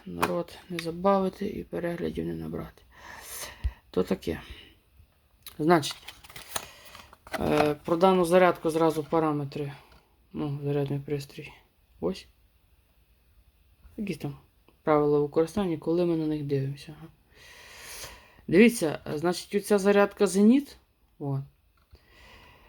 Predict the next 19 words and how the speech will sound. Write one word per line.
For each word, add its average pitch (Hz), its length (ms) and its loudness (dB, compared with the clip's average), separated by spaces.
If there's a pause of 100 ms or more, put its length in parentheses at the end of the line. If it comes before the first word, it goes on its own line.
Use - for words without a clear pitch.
(160)
е, 151 260 4
вона 214 640 6
видає 165 580 2
тепер 147 400 -2
на 147 120 0
чотири 156 420 4
вставлених 151 600 0
елемента, 226 500 2
звісно, 165 260 -4
що 156 180 -2
розряджених. 185 600 0 (1200)
Я 151 200 -8
так 151 240 -8
розумію, 160 680 2
без 160 140 -2
різниці 160 520 0
якого 151 320 2
формату. 190 680 0 (1120)
От. 147 340 -4